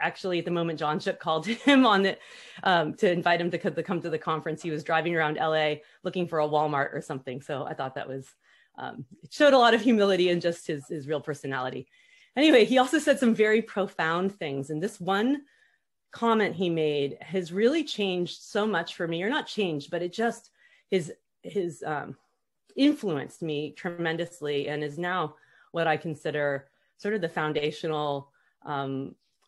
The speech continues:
leadership principles. And he said, "My aim was to develop John by giving him a mission or target and supporting him while he figured out how to reach that target, while he figured out how to reach the target." <clears throat>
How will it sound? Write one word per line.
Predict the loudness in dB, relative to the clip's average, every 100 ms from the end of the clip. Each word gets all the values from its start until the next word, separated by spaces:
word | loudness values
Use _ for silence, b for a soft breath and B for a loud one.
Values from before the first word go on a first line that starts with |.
| _
leadership | -8 -4 -4 -4 -6 -6
principles. | -8 -6 -10 -8 -8 -8 -10
And | -8
he | -6
said, | -4 -2
"My | 0
aim | 0 0
was | 0 -4
to | -8
develop | -2 2 2 2
John | 0 0
by | -2
giving | -4 -4 -2
him | -2
a | -2
mission | -4 -4
or | -6
target | -4 -6 -4 -6
and | -6
supporting | -12 -18 -6 -2 0 -2
him | -4 -6 -8 -12 _ _ _
while | -4
he | -4
figured | -4 -2 0
out | 0
how | -2 -8
to | -6
reach | -8 -10
that | -10 -8
target, | -6 -6 -8
while | -10 -6
he | 0 0
figured | 0 -2 0
out | 0 -2
how | -6
to |
reach | -10 -14
the | -16
target." | -16 -14 -14 -18 -20 b b b -16 0
<clears throat> | 2 2